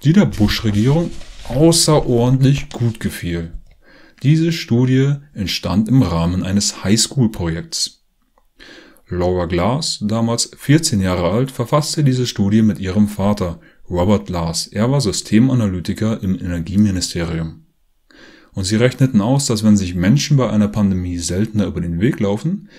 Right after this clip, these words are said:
ist die Pandemie schneller vorbei. Je seltener sich die Menschen über den Weg laufen, desto besser. Man sollte sie alle isolieren, am besten bleibt jeder zu Hause, bis keiner mehr stirbt. Dazu noch ein paar Zahlen und Formeln und fertig ist die Studie.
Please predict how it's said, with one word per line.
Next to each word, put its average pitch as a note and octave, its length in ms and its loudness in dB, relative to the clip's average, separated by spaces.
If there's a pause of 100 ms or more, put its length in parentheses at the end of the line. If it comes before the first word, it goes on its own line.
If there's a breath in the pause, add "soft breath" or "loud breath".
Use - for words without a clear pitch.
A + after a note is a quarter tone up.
(120 loud breath)
ist - 180 -6
die D#3 80 0
Pandemie F2 520 -2
schneller E2 420 -6
vorbei. A2 540 -2 (920 loud breath)
Je F2 200 -6
seltener G#2+ 380 2
sich C#3 160 0
die - 80 -2
Menschen C3 360 2
über B2+ 140 2
den A2 120 2
Weg G2+ 160 0
laufen, G#2+ 340 0
desto F2 260 -4
besser. F2 480 -6 (220 loud breath)
Man F2+ 180 -6
sollte G2 260 0
sie F2+ 160 -2
alle F#2 200 -2
isolieren, F#2 760 0
am F#2+ 100 -2
besten G#2 260 0
bleibt F2 240 -6
jeder B2 260 2
zu C3 200 -2
Hause, G2+ 480 0 (200 loud breath)
bis E2 160 -6
keiner G2 300 0
mehr G2 120 2
stirbt. - 460 -8 (880)
Dazu F#2 280 -8
noch E2 160 -8
ein D#2 80 -8
paar E2+ 120 -6
Zahlen B2+ 440 4
und F#2 100 -4
Formeln A#2 480 0
und F2+ 100 -8
fertig E2+ 300 -6
ist - 160 -14
die - 40 -14
Studie. E2+ 360 -10